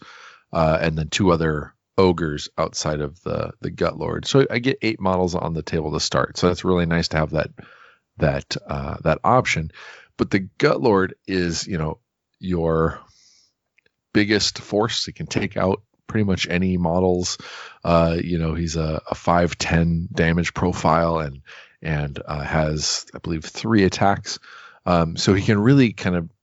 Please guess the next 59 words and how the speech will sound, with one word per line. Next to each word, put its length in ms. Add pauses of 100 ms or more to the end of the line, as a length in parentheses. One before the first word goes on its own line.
(160)
bring 240
the 80
pain. 220
He 100
just 160
needs 160
to 100
hit 200
with 100
a 60
couple 280
of 60
them, 160
and 100
usually 360
he's, 440
you 100
know, 140
hitting 240
on 180
threes 380
or 60
fours. 500 (440)
Um, 400 (580)
so 160
he's 140
pretty 260
guaranteed 480
to 80
take 280
something 440
out 340
every 260
round, 520 (400)
uh, 200
but 180
he 180
is 160
a 60
lot 320
of 120
points 420
and 80
a 40
lot 280
of 120
force 420
to 80
put 320
in 80
one 240
place. 480
And 140
I 60
think 220
he'll 140
be 200
easy 380
to, 460